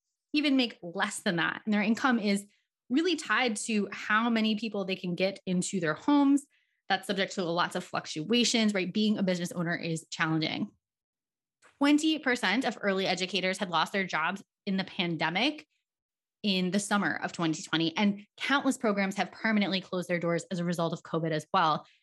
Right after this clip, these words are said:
And so we think about all of these various constraints on the childcare providers themselves. We can see that the value of having a federally funded, federally subsidized, federally prioritized, uh, childcare system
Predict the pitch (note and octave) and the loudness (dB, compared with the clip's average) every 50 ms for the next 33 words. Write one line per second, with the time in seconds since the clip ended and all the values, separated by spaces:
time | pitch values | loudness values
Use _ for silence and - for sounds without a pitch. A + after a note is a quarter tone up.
0 | _ _ G#3+ G3+ B3+ A3+ B3 B3 C#4+ D4+ D#4+ F4 C#4+ - - - F#3+ G3 G3+ G3+ | _ _ -2 2 2 2 2 2 2 2 4 4 2 2 2 0 2 2 4 4
1 | G3+ F#3+ G3 F#3+ E3+ F3 F3 F3+ F3+ F3+ E3+ E3+ - - _ - G3+ F#3 E3 - | 2 2 0 -2 -4 -2 -2 0 0 0 0 -2 -4 -6 _ -6 -4 -4 -4 -6
2 | - - - G#3 G3+ F3+ D#3 - - - - - - - _ _ _ _ _ _ | -8 -6 -2 0 0 2 0 -2 -4 -8 -12 -14 -16 -18 _ _ _ _ _ _
3 | - G#3+ G#3 A3+ A3+ A3 G#3 G#3 - - F#3+ F#3 F#3+ - G#3 F#3 - - G3+ F#3 | 0 2 4 4 4 4 2 2 0 0 0 0 0 -2 -2 -2 -2 -2 -4 -2
4 | F3 F3+ E3+ F3+ G3+ G3 G3 F#3 E3+ E3 - D3 C#3 F3+ - - D#3+ D#3 D3+ - | 0 0 2 2 2 2 0 -2 -4 -4 -4 -6 -6 -4 0 2 2 2 2 0
5 | G3+ - - _ _ _ _ _ _ _ _ _ _ _ _ _ - A#3 A#3+ G#3 | -2 -6 -10 _ _ _ _ _ _ _ _ _ _ _ _ _ -4 -2 0 2
6 | C4 B3+ A#3+ A#3 - - - C4 C4 A#3+ A3+ G#3 A3 G3+ F#3+ F3+ F3 F#3 E3+ E3+ | 2 2 2 0 0 0 2 2 4 2 2 2 2 0 2 2 2 2 4 4
7 | F#3+ G#3+ A3+ G3+ F#3+ F#3 F#3 - - F3+ F#3 F3+ E3+ D3 F#3 F#3 F3+ - _ - | 4 2 2 2 0 0 -2 -2 0 0 0 0 -2 -4 -6 -8 -8 -6 _ 0
8 | G3 F#3+ G3+ G3+ G3 F#3 F3 F3 E3 - F3+ E3+ F3 D#3+ D3 D3+ D#3 - F#3+ F#3+ | 2 2 2 2 2 0 -2 -4 -4 -4 -4 -2 -2 -2 -4 -4 -4 0 2 2
9 | G3+ G3 F#3 F3 E3 D#3+ - F3 E3+ - D#3 C3+ C#3 - G3 G#3 G#3 G3+ F#3+ F3+ | 4 4 2 2 -2 -2 -4 -4 -4 -4 -4 -8 -4 -2 0 0 2 2 2 0
10 | E3+ E3+ - _ _ - - A3 G#3+ G3+ G3+ G3+ G3+ G#3 G#3 G3+ G3 G3 - - | -2 -4 -6 _ _ -4 -2 2 2 4 4 4 4 4 4 4 2 2 0 -2
11 | E3+ D#3+ D#3+ - - - G#3 - - - - _ _ _ _ _ _ _ - - | -2 -2 -2 -2 -6 -8 -10 -10 -12 -16 -20 _ _ _ _ _ _ _ -6 -4
12 | E3+ E3+ - - - - G#3 G3 G3+ D4+ - G#3 F3+ F3+ - - D#3+ - - F3 | -2 -2 -2 -4 -2 0 2 2 2 2 2 0 0 0 0 -4 -4 -4 -2 -2
13 | E3+ E3+ D#3+ | -2 -2 -2